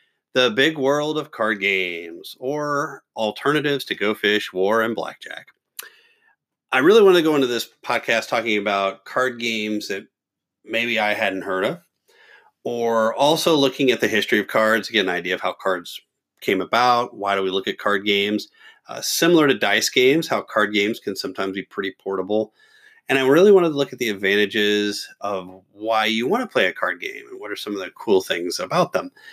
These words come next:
So, you know, in this, you're gonna have a little bit of history.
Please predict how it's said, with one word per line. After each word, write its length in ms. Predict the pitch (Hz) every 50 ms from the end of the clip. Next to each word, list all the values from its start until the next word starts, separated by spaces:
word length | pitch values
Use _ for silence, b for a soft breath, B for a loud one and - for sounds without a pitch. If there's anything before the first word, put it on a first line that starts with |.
| B B B B B
So, 720 | B - - - 160 139 127 123 120 117 113 113 123 - _ _ _ _ _
you 140 | - 151 135
know, 80 | 123 123
in 160 | 135 135 143
this, 220 | 147 151 156 -
you're 100 | - 139
gonna 100 | 127 127
have 100 | 113 110
a 40 | 101
little 120 | 104 101
bit 120 | 95 107 98
of 40 | 110
history. 460 | 113 107 - - 135 139 147 147